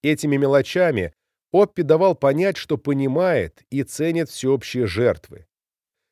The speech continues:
несмотря на ограниченность личного пространства, спартанские условия и перебои с водой, молоком и даже электроэнергией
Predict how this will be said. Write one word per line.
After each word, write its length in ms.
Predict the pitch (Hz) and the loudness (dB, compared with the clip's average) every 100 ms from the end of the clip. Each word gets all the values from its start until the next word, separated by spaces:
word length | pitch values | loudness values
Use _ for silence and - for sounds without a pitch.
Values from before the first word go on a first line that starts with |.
| - | -8
несмотря 560 | 110 107 127 123 151 | -4 -2 0 2 2
на 140 | 147 139 | 2 2
ограниченность 760 | 117 123 135 156 135 113 - | 4 2 2 -2 -2 -4 -2
личного 400 | 123 135 120 107 | -4 -4 0 0
пространства, 880 | 98 110 98 117 120 139 - - - _ | 2 0 -2 -2 -2 -2 -6 -16 -18 _
спартанские 760 | - - 120 - 156 147 - 139 | -10 -2 -2 2 2 2 -2 -2
условия 580 | 131 - 156 165 135 | -2 -2 -2 0 0
и 200 | 120 135 | 0 -2
перебои 500 | 123 143 143 143 160 | -2 0 0 2 0
с 140 | 123 - | 0 2
водой, 540 | 117 101 110 147 143 - | 2 2 2 0 0 -6
молоком 640 | 101 120 117 - 143 156 - | 2 4 4 2 0 0 0
и 80 | 120 | 0
даже 320 | 147 117 147 | 2 2 -2
электроэнергией 1080 | 151 151 147 123 110 110 170 156 90 78 65 | -2 0 0 0 0 0 0 -2 -4 -10 -12